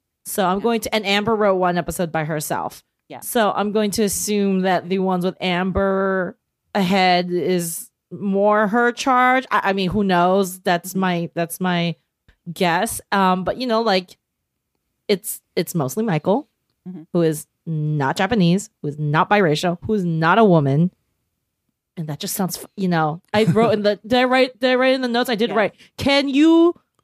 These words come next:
Speaker 1: can a story, can a sexual revenge woman vengeance story be told by a man?" Question mark. <laughs>
Speaker 2: Well, my, my thinking is this. When,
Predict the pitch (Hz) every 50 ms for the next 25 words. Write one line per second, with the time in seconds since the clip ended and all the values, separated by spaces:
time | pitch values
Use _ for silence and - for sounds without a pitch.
0 | _ _ _ - - 311 311 320 311 302 - - - 330 320 311 330 330 330 339
1 | 339 330 - - 311 294 285 - - 277 285 285 277 269 247 - - - 330 320
2 | - - - 339 330 330 320 302 277 294 294 294 294 262 269 254 277 285 294 294
3 | 294 294 294 254 262 269 277 269 269 285 269 262 - - 285 277 269 269 269 269
4 | 269 220 254 254 262 247 - 277 262 262 220 262 254 247 254 - 240 233 233 233
5 | 226 226 240 247 269 294 339 392 480 508 453 - _ - - 381 370 - - -
6 | 381 381 370 427 - - - 427 453 - - - - - 143 - - 165 277 262
7 | 359 339 320 294 - - 247 262 285 320 359 - - 262 262 285 294 - - 247
8 | - 247 170 131 147 151 - 151 - 165 - - 185 202 190 190 180